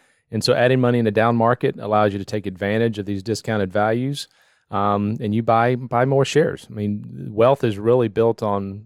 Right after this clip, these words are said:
the number of shares times the price. And when the price recovers, if you have more shares, then you're gonna have more wealth. So, you know, if the market is down ten percent and it eventually recovers to a gain of ten percent where it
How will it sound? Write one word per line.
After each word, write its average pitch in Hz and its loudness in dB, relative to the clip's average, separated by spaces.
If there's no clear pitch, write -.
the 104 -4
number 117 0
of 113 0
shares 104 2
times 101 -8
the 101 -10
price. 92 0
And 104 -12
when 101 -4
the 95 -6
price 110 0
recovers, 110 -2
if 95 -8
you 85 -4
have 98 -6
more 101 -4
shares, 104 0
then 98 0
you're 98 -2
gonna 98 -2
have 95 -2
more 117 2
wealth. - 0
So, 98 2
you 135 2
know, 120 4
if 98 0
the 110 -2
market 120 2
is 110 -4
down 107 0
ten 180 -2
percent 110 0
and 107 0
it 101 0
eventually 117 2
recovers 110 0
to - -4
a 98 0
gain 117 2
of 113 0
ten 104 -6
percent 98 -6
where 101 2
it - -6